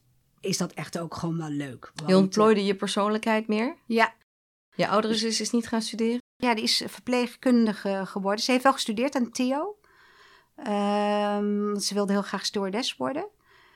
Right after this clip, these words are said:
Speaker 1: Maar, eh, theo is toch een ander soort studentenleven. Dat was in
Speaker 2: Ja.
Speaker 1: Enschede. Die zat bij, eh, bij fam-, bij familie of bij kennissen.
Speaker 2: Ja, jij ging echt, eh,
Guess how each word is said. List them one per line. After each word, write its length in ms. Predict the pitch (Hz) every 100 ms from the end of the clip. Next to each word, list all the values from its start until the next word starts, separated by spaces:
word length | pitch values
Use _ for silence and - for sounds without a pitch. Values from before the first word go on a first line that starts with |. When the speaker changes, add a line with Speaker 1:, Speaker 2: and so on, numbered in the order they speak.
| _ _ _ -
Speaker 1:
Maar, 520 | 214 214 214 214 208
eh, 200 | 202 214
theo 320 | 202 - 226
is 120 | 220 208
toch 120 | 233
een 60 | -
ander 220 | 226 220
soort 240 | 233 214
studentenleven. 1300 | - 220 208 208 208 214 208 208 208 208 208 202 208
Dat 100 | 196
was 120 | 196
in 60 | 208
Speaker 2:
Ja. 60 |
Speaker 1:
Enschede. 760 | 196 131 - 208 196 190 190 190
Die 160 | 190 185
zat 220 | 185 180
bij, 600 | 180 175 175 175 175 175
eh, 60 | 180
bij 140 | 175
fam-, 260 | - 185 175
bij 120 | 180
familie 420 | - 190 185 180
of 120 | 165
bij 100 | 180
kennissen. 480 | - 185 185 190 185
Speaker 2:
Ja, 240 | 180 151 143
jij 200 | 160 170
ging 260 | 185 180
echt, 340 | - 180 - 180
eh, 180 | 160